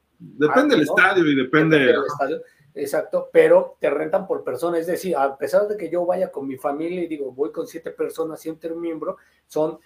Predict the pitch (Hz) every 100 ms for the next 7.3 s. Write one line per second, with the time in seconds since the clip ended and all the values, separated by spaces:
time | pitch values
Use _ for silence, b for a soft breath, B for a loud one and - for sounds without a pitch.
0 | _ - 120 - 147 156 160 156 147 160
1 | 156 151 151 143 139 131 120 117 117 131
2 | 135 - 165 - 175 185 160 - 151 165
3 | 165 - 165 160 156 151 151 - 151 135
4 | 143 143 147 180 190 151 143 156 143 147
5 | 143 139 123 135 165 190 180 156 170 165
6 | 143 147 160 165 - 156 165 165 156 160
7 | 131 147 233